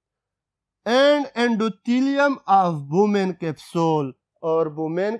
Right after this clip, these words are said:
capsule में जो endothelium है, उसको भी इसने क्रॉस करना होगा। और याद रखें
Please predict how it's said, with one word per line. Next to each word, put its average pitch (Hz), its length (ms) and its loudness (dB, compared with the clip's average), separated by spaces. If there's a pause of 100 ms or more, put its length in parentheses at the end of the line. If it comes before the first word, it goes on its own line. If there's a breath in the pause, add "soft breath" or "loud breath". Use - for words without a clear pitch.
capsule 196 560 -8
में 202 280 -6 (420)
जो 156 280 -14
endothelium 175 840 -8
है, 233 220 -10 (160)
उसको 170 340 -14
भी 160 160 -6
इसने 185 320 -8
क्रॉस 156 640 -10
करना 143 360 -12
होगा। 127 480 -14 (460)
और 143 220 -10
याद 180 400 0
रखें 262 420 0